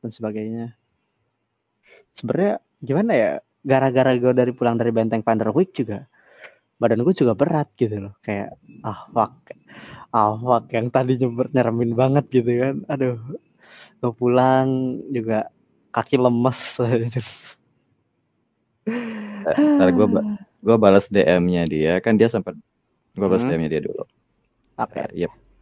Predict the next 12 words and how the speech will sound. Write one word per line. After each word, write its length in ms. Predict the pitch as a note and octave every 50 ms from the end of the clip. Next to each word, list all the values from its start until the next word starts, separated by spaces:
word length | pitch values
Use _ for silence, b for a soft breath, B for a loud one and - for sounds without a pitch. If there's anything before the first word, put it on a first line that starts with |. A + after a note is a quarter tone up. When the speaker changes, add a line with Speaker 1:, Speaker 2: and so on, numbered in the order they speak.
| _ _ _ _ _ _ _ _ _ _ _ _ _ _ _ _ _ _ -
Speaker 2:
Soalnya 320 | - - A2+ A2 A2+ C3 D3
kan 240 | D3+ G3+ A3 A3+ F#3+
dia 120 | D3 D3+
sempet, 320 | - D3 A#2+ A2+ B2 - _ _ _
tadi 240 | - G#2 G#2+ C3 -
sempet 200 | C3+ A#2+ A2 F#2
bilang 280 | F2 E2+ E2+ G#2 A2+ G#2
bayangan 440 | F2+ F2+ F2+ F2+ F2 F2 F2+ F2 -
hitam. 480 | - F2 - - F#2 F2+ E2 D#2+ E2 F2 _ _ _ _ _ _ _ _ _ _ _ _ _ _ _ _ -
Speaker 1:
Hmm. 320 | C#3 C#3 C#3 C3 A2+ G#2 G#2+ _ _ _ _ _ _ _ _ _ _ _ -
Speaker 2:
Ya 80 | D#2+ D#2
kan? 160 | E2 F2